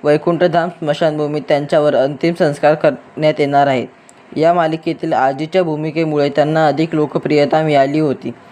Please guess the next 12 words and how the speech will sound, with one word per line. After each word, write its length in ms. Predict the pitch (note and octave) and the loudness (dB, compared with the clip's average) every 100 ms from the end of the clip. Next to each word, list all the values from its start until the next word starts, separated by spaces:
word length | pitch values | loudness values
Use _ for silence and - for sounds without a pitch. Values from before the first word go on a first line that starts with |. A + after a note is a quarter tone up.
| - - | -20 -8
आजीच्या 400 | - C#3+ D3+ E3+ | -2 -2 0 0
जाण्याने 480 | E3+ D#3 D#3 D#3 D3+ | 2 2 0 0 -2
जुई 300 | D3+ D#3 E3 | -4 0 2
गडकरी 520 | D#3 D3+ C#3+ D3 C#3 C#3 - - - - - - - | 4 2 2 0 0 -4 -12 -20 -20 -20 -20 -20 -6
खूपच 460 | - E3+ D#3+ E3 D#3+ | -2 0 2 0 0
भावूक 360 | D#3 D#3 E3+ | 0 0 0
झाली 280 | D#3 D3 D3+ | 0 0 2
आहे. 220 | C3+ B2 - - - | 0 0 -6 -16 -6
"आम्ही 340 | B2+ D3 E3 F3+ | -2 0 0 -2
कसं 380 | - D#3+ F#3 | -2 -2 0
स्वीकारू, 520 | F#3 E3 - D3+ C3+ C3+ | 0 0 2 2 2 0
तू 160 | E3+ | -4